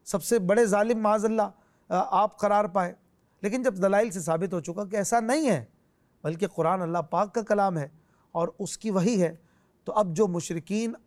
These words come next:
اسے اللہ کا کلام نہیں مانتے وہ اللہ پاک کی آیات کو جھٹلانے والے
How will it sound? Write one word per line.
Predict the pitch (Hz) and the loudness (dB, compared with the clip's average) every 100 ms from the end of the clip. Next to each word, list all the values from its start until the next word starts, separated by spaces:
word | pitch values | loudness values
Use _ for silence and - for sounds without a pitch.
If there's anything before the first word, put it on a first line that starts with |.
| _ - | _ -6
اسے | 202 - 214 | -4 -2 -2
اللہ | 170 180 170 | 0 0 -2
کا | 147 | -4
کلام | 165 156 156 202 | -6 -2 0 0
نہیں | 214 226 | -2 0
مانتے | 202 208 175 233 254 - _ _ _ - | 0 0 2 2 2 -8 _ _ _ -14
وہ | 131 208 | 0 2
اللہ | 214 196 196 170 | 2 2 0 0
پاک | 175 180 | -2 -4
کی | - | -6
آیات | 185 151 156 165 160 | -6 0 2 0 -4
کو | 156 | -8
جھٹلانے | 113 135 156 156 170 | -8 -8 -4 -2 0
والے | 165 180 | 0 0